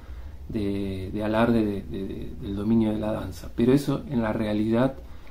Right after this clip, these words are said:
no se usa para bailar la milonga. La milonga es simple,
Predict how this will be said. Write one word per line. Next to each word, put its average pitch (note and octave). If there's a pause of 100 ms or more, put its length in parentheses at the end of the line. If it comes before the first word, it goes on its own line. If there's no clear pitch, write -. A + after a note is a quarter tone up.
(300)
no A#2+
se B2+
usa B2
para A2
bailar G#2
la G#2+
milonga. F#2+
La G#2
milonga D3
es D3+
simple, -